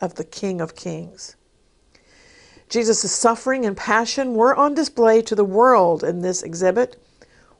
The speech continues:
whether or not it was a true relic or just a lifelike illustration of what the Lord endured on the cross. The cloth shows both the front and back of a crucifixion.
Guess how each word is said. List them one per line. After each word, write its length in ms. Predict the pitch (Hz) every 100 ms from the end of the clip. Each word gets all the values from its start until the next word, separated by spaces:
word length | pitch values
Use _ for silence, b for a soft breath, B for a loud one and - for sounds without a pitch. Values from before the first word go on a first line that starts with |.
| -
whether 320 | 175 190 196
or 80 | 190
not 320 | 202 226 247
it 100 | 196
was 220 | 196 190
a 60 | 180
true 340 | - 226 214
relic 460 | 202 220 285 - - -
or 120 | 190
just 440 | 180 294 311 -
a 240 | 202 202 185 b b b b
lifelike 640 | 202 262 285 226 226 226
illustration 760 | 240 240 240 - 214 - 165 156
of 100 | 180
what 200 | 202 208
the 80 | 214
Lord 300 | 214 220 226
endured 680 | 233 226 277 208 147 156 - _ -
on 140 | 202
the 100 | 190
cross. 640 | 185 - 190 160 - - - _ _ _ _ _ _ _ _ _ b b b b b b
The 140 | -
cloth 400 | 226 - 320 370
shows 500 | - - 294 247 196
both 320 | 185 214 202 -
the 100 | 175
front 440 | - 269 285 262
and 320 | - 311 320 240
back 440 | 240 226 185 -
of 160 | 208 185
a 80 |
crucifixion. 920 | 185 220 202 180 - 190 - - -